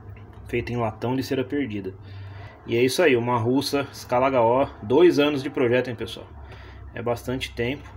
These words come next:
Essa daqui não está à venda, tá? Antes que vocês perguntem. E eu tenho certeza absoluta que o Gouveia não faz por encomenda. <laughs>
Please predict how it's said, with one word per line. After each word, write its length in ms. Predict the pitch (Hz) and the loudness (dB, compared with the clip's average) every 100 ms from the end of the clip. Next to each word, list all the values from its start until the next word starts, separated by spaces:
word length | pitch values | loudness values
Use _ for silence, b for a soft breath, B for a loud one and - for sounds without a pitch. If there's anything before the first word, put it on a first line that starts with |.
| - - - B B B B B | -18 -18 -18 B B B B B
Essa 200 | - - | -10 -6
daqui 220 | 123 120 131 | -4 -2 0
não 180 | 147 | 0
está 260 | 160 - 151 | 0 4 4
à 40 | |
venda, 340 | 131 120 156 151 | 4 2 2 2
tá? 240 | - 147 - - | 2 0 0 -16
Antes 160 | 117 113 | -14 -8
que 60 | |
vocês 140 | - 117 | -6 -4
perguntem. 640 | 127 113 113 143 151 175 - - B B B B - | -2 -2 -2 -4 -2 -4 -6 -16 B B B B -4
E 260 | 131 139 170 - B B B B B B B B B B B - - - - - - | 2 4 4 -2 B B B B B B B B B B B -18 -18 -16 -16 -14 -10
eu 80 | 110 | -4
tenho 200 | 135 131 | -2 2
certeza 560 | - 147 147 143 135 | 6 6 6 2 4
absoluta 720 | 135 123 160 135 139 143 151 151 - | 2 0 2 4 2 2 0 0 -8
que 140 | - | -4
o 40 | 160 | 0
Gouveia 420 | 139 135 135 131 | 4 6 6 6
não 120 | 139 | 2
faz 240 | 135 135 131 | 0 -2 0
por 200 | 143 135 | 0 0
encomenda. 520 | 127 147 127 110 | 2 0 0 -2
<laughs> 40 | 104 | -4